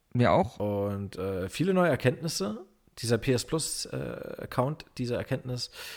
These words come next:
Speaker 2: nehme ich für mich mit. Hat mich doch leicht schockiert, muss ich sagen. Muss
Speaker 1: Mhm.
Speaker 2: ich auch erstmal verarbeiten.
Speaker 1: Mhm. Ist auch, ist auch nicht geil, muss man ganz ehrlich sagen.
Speaker 2: Das ist nicht in Ordnung. Das ist nicht in Ordnung. Äh,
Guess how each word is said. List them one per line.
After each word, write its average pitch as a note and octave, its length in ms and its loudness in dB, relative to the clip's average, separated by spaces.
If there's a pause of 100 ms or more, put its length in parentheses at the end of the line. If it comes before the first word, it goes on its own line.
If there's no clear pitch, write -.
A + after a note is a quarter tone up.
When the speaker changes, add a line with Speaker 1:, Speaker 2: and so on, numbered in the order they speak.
(140)
Speaker 2:
nehme A#2 180 4
ich B2+ 80 0
für B2+ 120 2
mich A2 200 0
mit. D3 320 0
Hat - 160 -2
mich A#2+ 100 -4
doch - 140 -4
leicht A2+ 400 -8
schockiert, - 380 -6
muss C3 160 -6
ich B2+ 100 -6
sagen. B2+ 400 -4
Muss B2 160 6
Speaker 1:
Mhm. A2 80 6
Speaker 2:
ich A2 80 4
auch A2 60 0
erstmal A2 240 -4
verarbeiten. - 500 -8
Speaker 1:
Mhm. G#2+ 380 4 (260)
Ist C3 160 6
auch, G2+ 260 4
ist - 140 -2
auch - 100 4
nicht F#2 160 2
geil, - 200 -2
muss G#2+ 160 -4
man G2 120 0
ganz F#2+ 140 -2
ehrlich - 180 0
sagen. - 220 -6 (140)
Speaker 2:
Das F#2+ 100 -6
ist - 60 -14
nicht D3+ 160 0
in F3 140 2
Ordnung. D#3+ 400 0
Das F#2 180 -6
ist G#2 100 -6
nicht C#3+ 80 -2
in E3 100 -2
Ordnung. G#2 300 -2 (300)
Äh, F#2 180 -2